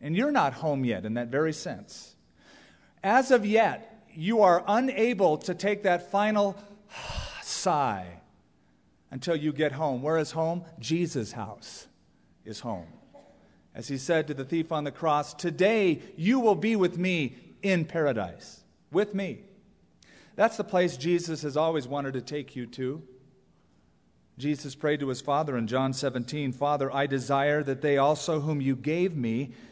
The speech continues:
may be with me where I am, that they may behold my glory which you have given me." When that happens,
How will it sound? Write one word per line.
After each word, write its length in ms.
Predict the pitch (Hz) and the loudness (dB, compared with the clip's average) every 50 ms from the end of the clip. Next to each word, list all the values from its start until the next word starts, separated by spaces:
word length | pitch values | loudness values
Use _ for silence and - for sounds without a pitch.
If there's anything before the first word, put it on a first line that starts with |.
| - - | -14 -6
may 340 | 135 135 151 170 190 214 208 | -4 0 0 2 2 2 0
be 260 | 151 160 196 202 202 | 0 0 0 2 2
with 360 | 196 180 175 220 254 - - | 2 4 4 4 4 2 0
me 240 | 160 147 127 110 101 | 0 0 2 2 2
where 240 | 104 120 131 139 143 | 2 4 4 6 6
I 140 | 147 147 147 | 6 6 4
am, 400 | 147 151 170 180 147 117 101 87 80 - - - - - - _ - _ _ _ - | 4 4 2 2 2 2 0 -4 -6 -14 -20 -20 -20 -20 -20 _ -20 _ _ _ -10
that 120 | 117 107 | -10 -4
they 120 | - 151 156 | -2 0 2
may 160 | 160 151 147 | 2 2 2
behold 520 | 139 143 139 131 143 170 180 180 185 175 | 2 0 0 2 4 6 6 6 4 4
my 220 | 160 160 156 151 135 | 2 2 2 2 2
glory 440 | 123 131 135 147 151 151 131 123 | 0 2 4 6 6 6 4 4
which 260 | 123 117 117 113 - - | 2 0 -2 -4 -4 -6
you 80 | 127 117 | -6 -4
have 320 | 113 110 107 107 107 104 | -2 -2 -4 -4 -6 -6
given 280 | 101 107 92 95 92 90 | -6 -6 -4 -4 -6 -6
me." 220 | 90 85 87 - - - - _ _ _ _ _ _ _ _ _ _ _ _ _ _ _ _ _ _ _ _ _ _ _ _ _ _ _ - _ _ - - - - _ | -6 -8 -12 -18 -20 -20 -20 _ _ _ _ _ _ _ _ _ _ _ _ _ _ _ _ _ _ _ _ _ _ _ _ _ _ _ -20 _ _ -20 -20 -20 -20 _
When 260 | - 151 175 196 208 214 | -4 2 4 4 6 8
that 220 | 233 269 311 262 | 8 8 8 6
happens, 720 | 208 214 226 226 208 - 151 113 107 120 143 139 - - | 6 6 6 4 4 2 -2 -2 -2 -4 -6 -8 -10 -12